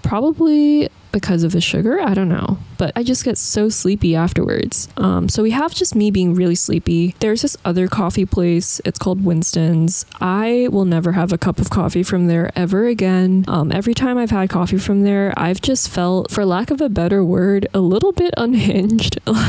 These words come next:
Like, I just feel a little anxious, or I start catastrophizing things.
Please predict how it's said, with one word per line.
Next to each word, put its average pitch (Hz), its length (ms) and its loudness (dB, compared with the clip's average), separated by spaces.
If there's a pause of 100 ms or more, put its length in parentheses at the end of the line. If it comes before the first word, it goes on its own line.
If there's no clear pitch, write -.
Like, 208 260 0
I 220 140 0
just 285 320 -2
feel 247 320 0
a - 20 2
little 196 680 2
anxious, 175 1120 0
or 170 300 2
I 185 80 0
start - 280 -2
catastrophizing 175 920 0
things. 170 880 2